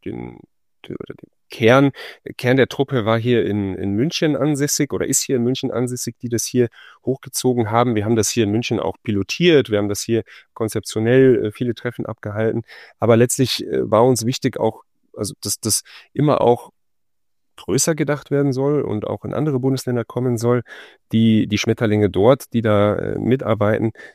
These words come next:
warten schon ganz gespannt, weil wir haben jetzt vor kurzem da einen wichtigen Meilenstein geschafft,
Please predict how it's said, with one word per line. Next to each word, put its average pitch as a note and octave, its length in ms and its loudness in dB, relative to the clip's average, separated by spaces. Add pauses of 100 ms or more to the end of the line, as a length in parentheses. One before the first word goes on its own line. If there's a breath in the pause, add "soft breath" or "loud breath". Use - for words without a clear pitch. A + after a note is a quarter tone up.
(100)
warten G#2+ 240 2
schon A2 180 0
ganz G#2+ 200 0
gespannt, A2 380 -2
weil F#2+ 120 -2
wir F#2 80 -4
haben G#2+ 100 -2
jetzt G#2 160 -2
vor G2 100 -8
kurzem A#2+ 340 -2
da G2 100 -2
einen G2+ 160 0
wichtigen G2+ 320 -2
Meilenstein G2 480 0
geschafft, - 360 -2